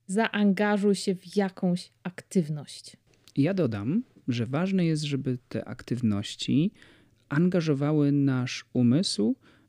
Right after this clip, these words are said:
Speaker 2: bo wyobrażam sobie sytuację, w której ja uprawiam jakąś aktywność, a mój umysł jest dalej zaangażowany w sprawy kryzysowe.
Speaker 1: Mhm.
Speaker 2: I oprócz tego, o czym mówiła Kaja, chcę też wspomnieć o tym, że takie aktywności jak na przykład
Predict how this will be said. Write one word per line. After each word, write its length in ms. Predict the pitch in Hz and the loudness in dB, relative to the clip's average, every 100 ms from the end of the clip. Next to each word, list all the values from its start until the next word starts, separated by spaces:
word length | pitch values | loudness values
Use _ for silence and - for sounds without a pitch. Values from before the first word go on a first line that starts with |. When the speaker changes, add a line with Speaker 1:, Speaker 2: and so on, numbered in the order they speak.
| - | -4
Speaker 2:
bo 100 | 139 | 0
wyobrażam 460 | 135 139 165 165 | 2 2 2 2
sobie 220 | - 147 | 0 -2
sytuację, 540 | 139 - 135 147 - 147 | -4 -4 -2 -2 -2 -4
w 60 | |
której 380 | - - 143 139 | -4 -2 2 2
ja 160 | 139 127 | 2 0
uprawiam 520 | 135 - 160 165 151 | -6 -4 -2 0 2
jakąś 340 | 143 135 127 - | 2 0 -4 -4
aktywność, 540 | - 247 277 233 - | -4 -2 0 0 0
a 40 | 175 | 0
mój 200 | 151 139 | 0 0
umysł 380 | 175 175 156 147 | 2 2 0 -2
jest 200 | 127 135 | -2 -2
dalej 420 | 131 160 156 139 | -2 0 2 2
zaangażowany 920 | 135 120 117 107 104 104 101 101 101 | 2 0 0 -4 -6 -4 -2 -2 -4
w 60 | - - | -6 -12
sprawy 360 | - - 104 98 | -12 -6 -4 -4
kryzysowe. 640 | - 95 92 92 90 90 - - _ _ - | -8 -10 -8 -8 -8 -12 -18 -20 _ _ -8
Speaker 1:
Mhm. 340 | 190 180 196 202 - | -8 -6 -8 -10 -6
Speaker 2:
I 80 | 226 | -4
oprócz 280 | - 175 - | -2 -6 -4
tego, 280 | 165 147 | 0 0
o 60 | 131 | 0
czym 160 | - 127 | 2 2
mówiła 320 | 117 107 101 | 2 0 -4
Kaja, 400 | - 151 147 143 - - - _ | -2 0 0 -2 -8 -20 -20 _
chcę 200 | - 131 | -8 -4
też 140 | 120 | -4
wspomnieć 500 | - - 135 123 120 | -6 2 6 6 4
o 120 | - | -4
tym, 180 | - 120 | 0 2
że 120 | 120 | 2
takie 480 | - 117 - 110 110 - _ _ | -2 -6 -2 -2 -2 -8 _ _
aktywności 640 | - 131 - 110 113 - 110 | -10 -6 -2 2 2 0 -2
jak 180 | 104 - | -2 -4
na 60 | |
przykład 440 | 107 - 107 104 | -6 -4 -4 -4